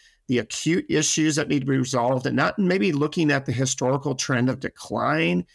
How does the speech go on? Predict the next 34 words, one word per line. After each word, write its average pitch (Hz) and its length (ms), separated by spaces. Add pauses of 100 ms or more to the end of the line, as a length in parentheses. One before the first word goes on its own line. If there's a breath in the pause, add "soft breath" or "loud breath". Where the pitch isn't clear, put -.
(360 soft breath)
So 151 220
they, 147 220 (140)
it's 151 300
not 180 160
on 208 60
the 175 100
tip - 240
of 208 60
their 151 120
mind 120 360
necessarily 127 640
to 127 140
always 120 180
talk 120 340
about 110 300
hospice - 640 (340)
until 131 540 (760)
things 143 280
are, 123 280 (120)
are 120 160
likely 120 420
very 120 300
progressed. 110 680 (540 soft breath)
Um, 117 400
it's 165 160
also 226 300
not 180 220
uncommon 151 580
for 143 340
providers 139 680
who 135 120
think 156 440
about 220 360
it 233 260